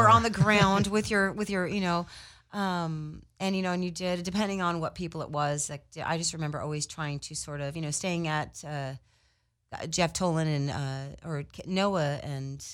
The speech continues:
Speaker 2: uh, Kennedy's house in Sacramento, even
Speaker 1: Mm-hmm.
Speaker 2: Jen Cardiel would be coming by, um, but just trying to contribute, like, wherever,
Speaker 1: Sure.
Speaker 2: wherever I was on tour,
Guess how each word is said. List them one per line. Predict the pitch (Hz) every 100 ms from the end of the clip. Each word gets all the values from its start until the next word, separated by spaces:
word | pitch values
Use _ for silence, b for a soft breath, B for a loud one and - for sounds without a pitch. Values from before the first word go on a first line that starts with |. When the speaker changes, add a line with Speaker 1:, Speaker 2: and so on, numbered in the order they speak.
| -
Speaker 2:
uh, | 143 135 _ _ _
Kennedy's | - 233 233 147 -
house | 139 135 135
in |
Sacramento, | - 147 - 139 147 156
even | 135 135 135 95
Speaker 1:
Mm-hmm. | -
Speaker 2:
Jen | 160 151
Cardiel | 156 147 156 151
would | 147
be | 151
coming | 160 147 143
by, | 147 143 143 - B B B B
um, | 156 135 127 131
but | 143
just | 156
trying | - 175 156
to | 151 - 151
contribute, | - 160 - 196 139 - -
like, | 139 143
wherever, | 147 135 92
Speaker 1:
Sure. | 101
Speaker 2:
wherever | 165 190 175 151
I | 139
was | 135 131 127
on | 135 131
tour, | - 143